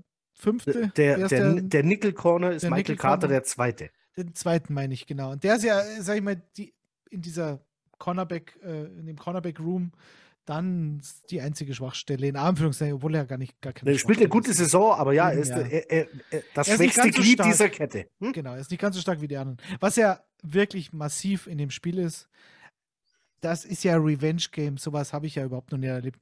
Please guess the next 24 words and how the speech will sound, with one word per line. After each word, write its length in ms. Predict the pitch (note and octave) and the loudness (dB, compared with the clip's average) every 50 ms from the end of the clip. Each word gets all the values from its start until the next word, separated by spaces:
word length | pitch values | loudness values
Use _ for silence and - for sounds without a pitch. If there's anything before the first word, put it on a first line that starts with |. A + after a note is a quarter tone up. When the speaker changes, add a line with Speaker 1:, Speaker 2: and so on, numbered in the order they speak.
| _ | _
Speaker 1:
Geno 320 | - - G#3+ A#3+ C4 B3+ A3 | -6 -2 -2 2 4 4 2
Smith, 480 | - - - D#3+ D3+ D3 - - - _ _ _ _ _ _ _ _ _ _ _ _ | 2 0 -2 -2 -2 -2 -2 -8 -16 _ _ _ _ _ _ _ _ _ _ _ _
Robert 420 | D3+ E3 G3 A#3 B3 A#3 G3+ - | -2 0 0 2 2 2 0 0
Saleh, 600 | - - F3 D3 D3+ D#3 D3 C3+ B2+ B2 A#2+ A#2+ - _ _ _ _ _ _ - | -2 -2 -2 0 0 0 0 -2 -2 -4 -6 -8 -12 _ _ _ _ _ _ -6
Dwayne 300 | E3+ F#3+ G#3+ B3+ C#4 A#3+ | -4 -2 -2 -2 -2 -4
Brown, 580 | G3+ F#3+ E3 D#3+ E3+ F#3 G3 G3+ G3+ G3+ G#3 - _ _ _ _ _ _ | -2 -2 0 2 2 2 2 0 -2 -4 -8 -12 _ _ _ _ _ _
George 380 | - G3 G#3 A#3+ B3 - - - | 0 2 2 2 2 -2 -6 -4
Fant, 420 | - E3 C#3+ C#3 B2+ B2+ - - _ - - _ | -4 -2 -2 -2 -4 -6 -10 -14 _ -20 -6 _
dazu 340 | G3 G3 - - - C4 | -2 -2 -2 -2 -4 -2
noch 200 | B3 A3+ G3+ F#3 - | 0 0 -2 -2 -2
dieser 240 | - G3+ E3 F#3 F3+ | -6 -6 -4 -4 -4
Battle, 500 | F#3 - F#3+ F#3 - E3+ D#3+ E3+ F#3 G3 - _ _ _ - _ _ _ _ _ _ | -2 -4 -6 -6 -6 -6 -6 -6 -8 -10 -14 _ _ _ -20 _ _ _ _ _ _
Garrett 380 | - F#3 G#3 A#3+ A#3+ F#3+ - | 2 2 4 4 4 2 2
Wilson 400 | F3 G3 G3+ G3+ - - - G#3 F#3 | 2 2 2 2 -2 -6 -8 -8 -8
gegen 200 | - F#3+ E3+ - | -8 -8 -10 -8
Kenneth 360 | - - F3 F3 F3+ - - | -6 -4 -2 -2 -2 -4 -2
Walker, 340 | D3 D3 D3 C#3+ - C#3 B2+ | -2 -2 -2 -2 -4 -6 -4
wer 120 | D#3 E3+ E3+ | -2 -2 -2
wird 120 | F#3 F#3+ | -2 -4
Offensive 500 | F#3+ E3 - F3+ F3 E3 - F3 C#3 D#3 | -6 -6 -4 -2 -2 -2 -2 -4 -4 -4
Rookie 240 | E3 D3+ - E3+ D#3 | -6 -6 -4 -4 -6
of 100 | C#3 - | -6 -6
the 100 | - D3+ | -6 -8
Year? 160 | C3+ C3+ C3 | -6 -6 -8